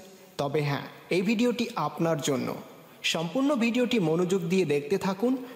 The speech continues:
কোনো না কোনোভাবে উপকৃত হবেন, এটা আমার বিশ্বাস।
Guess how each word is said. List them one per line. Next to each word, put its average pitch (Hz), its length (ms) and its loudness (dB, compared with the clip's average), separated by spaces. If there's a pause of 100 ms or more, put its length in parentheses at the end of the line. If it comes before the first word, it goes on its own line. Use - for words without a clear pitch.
কোনো 185 200 2
না 247 100 2
কোনোভাবে 226 520 2
উপকৃত 202 520 -2
হবেন, 185 340 0
এটা 185 240 -2
আমার 143 300 -2
বিশ্বাস। - 480 -2